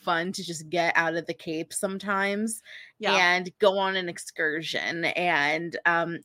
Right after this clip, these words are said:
Speaker 1: Aunt Gwen, played by, uh, I don't know, the mom from,
Speaker 2: Oh,
Speaker 1: uh,
Speaker 2: it's,
Speaker 1: Modern
Speaker 2: um,
Speaker 1: Family, Julie
Speaker 2: Julie
Speaker 1: Bowen.
Speaker 2: Bowen, yeah.
Speaker 1: Yeah.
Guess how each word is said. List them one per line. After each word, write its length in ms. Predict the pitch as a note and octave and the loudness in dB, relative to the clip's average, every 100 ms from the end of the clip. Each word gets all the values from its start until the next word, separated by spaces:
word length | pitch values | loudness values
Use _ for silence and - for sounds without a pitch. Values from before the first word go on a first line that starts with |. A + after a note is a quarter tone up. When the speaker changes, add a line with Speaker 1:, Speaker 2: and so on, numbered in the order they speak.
| - | -4
Speaker 1:
Aunt 280 | F#3 F#3+ A3 | 2 2 0
Gwen, 460 | F3 F#3 F3+ F3+ F#3 | 0 2 4 2 -4
played 540 | - F3+ F3 E3+ E3+ | -4 -2 0 0 0
by, 640 | F3 E3+ E3+ E3 E3 E3 - _ _ _ _ _ - | 0 2 4 4 2 0 -4 _ _ _ _ _ -4
uh, 420 | E3+ E3 D#3+ D3 - | -2 0 2 2 2
I 80 | F3 | -2
don't 140 | F3+ | -2
know, 100 | D3 | -2
the 80 | D#3 | -4
mom 320 | D#3+ D#3 D#3+ | -4 -4 -4
from, 480 | - E3+ E3 D#3+ - - | -4 -6 -4 -6 -6 4
Speaker 2:
Oh, 300 | C4+ B3 G#3 | 6 8 4
Speaker 1:
uh, 100 | - B3+ | 2 2
Speaker 2:
it's, 320 | B3+ A3 - | 2 0 -6
Speaker 1:
Modern 540 | C#4 C#4 C#4 C4+ C4+ C4+ | 2 4 4 4 2 0
Speaker 2:
um, 60 | |
Speaker 1:
Family, 240 | F3 F3 F3+ | -2 -4 -4
Julie 380 | - G#3 G#3+ | -2 0 0
Speaker 2:
Julie 260 | G3 G#3 D#3 | 0 4 6
Speaker 1:
Bowen. 100 | G3 | 8
Speaker 2:
Bowen, 600 | A#3 G#3+ G3+ G3 G3 G3+ | 6 6 0 -4 -10 -14
yeah. 380 | - A3 E3 | -8 -2 2
Speaker 1:
Yeah. 60 | C#3 | 0